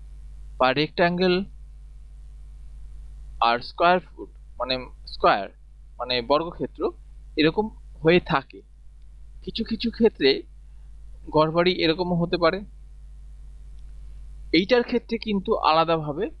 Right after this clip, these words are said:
আমার ক্ষেত্রফল বের করতে হয়, মানে ক্ষেত্রফল বের কর-, বের করাটাই হচ্ছে আমাদের স্কয়ার ফুটে আনা। যেহেতু আমরা ফুট হিসাবে একটা ফিতা দিয়ে যদি মাপি, যে, আহ,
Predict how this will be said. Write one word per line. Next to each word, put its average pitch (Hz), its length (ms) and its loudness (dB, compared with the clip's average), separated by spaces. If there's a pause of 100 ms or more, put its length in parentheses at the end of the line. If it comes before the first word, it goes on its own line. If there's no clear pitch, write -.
(100)
আমার 135 200 0
ক্ষেত্রফল 147 560 -2
বের 120 180 0
করতে 104 300 -6
হয়, - 140 -8 (360)
মানে 131 140 -2
ক্ষেত্রফল 180 580 0
বের 160 240 0
কর-, 175 260 -2
বের 139 280 0
করাটাই 180 360 4
হচ্ছে 170 280 0
আমাদের 135 320 2 (120)
স্কয়ার 160 300 4
ফুটে - 260 -4 (440)
আনা। 107 240 2 (720)
যেহেতু 190 240 6
আমরা 196 180 4
ফুট 220 320 -2
হিসাবে 156 340 2
একটা - 280 0
ফিতা 170 580 4 (160)
দিয়ে 156 140 6
যদি 165 220 2
মাপি, 156 320 2 (200)
যে, 143 100 4 (520)
আহ, 127 320 4